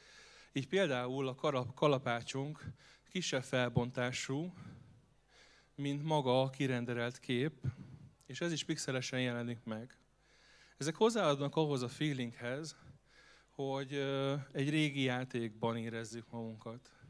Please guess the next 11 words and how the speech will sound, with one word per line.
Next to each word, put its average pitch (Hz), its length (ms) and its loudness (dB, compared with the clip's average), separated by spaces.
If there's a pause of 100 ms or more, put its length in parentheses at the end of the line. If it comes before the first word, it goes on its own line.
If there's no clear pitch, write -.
(400)
Visszahozza 160 680 2
azt 165 360 6
az 131 120 2
élményt, 143 720 2 (400)
amikor 131 580 4
még, 135 540 0
ö, 131 260 4
felfedeztük 127 960 -2
ezeket 120 400 -6
a 120 60 -6
világokat, 117 800 -4